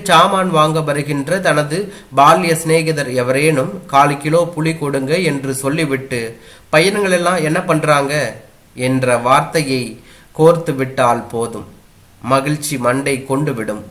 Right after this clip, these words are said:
மரைக்காயருக்கு என்று தான் சொல்ல வேண்டும்.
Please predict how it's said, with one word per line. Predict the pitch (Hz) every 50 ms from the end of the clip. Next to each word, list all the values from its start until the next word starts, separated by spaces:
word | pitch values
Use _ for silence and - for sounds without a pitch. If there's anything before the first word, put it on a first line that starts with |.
| - - - - 120
மரைக்காயருக்கு | 120 123 123 120 120 - 120 117 113 110 110 107 107 107 - 120 107
என்று | 113 120 131 147 139
தான் | 120 113 113 110 110
சொல்ல | - 123 110 110 110
வேண்டும். | 101 104 107 104 104 95 95 98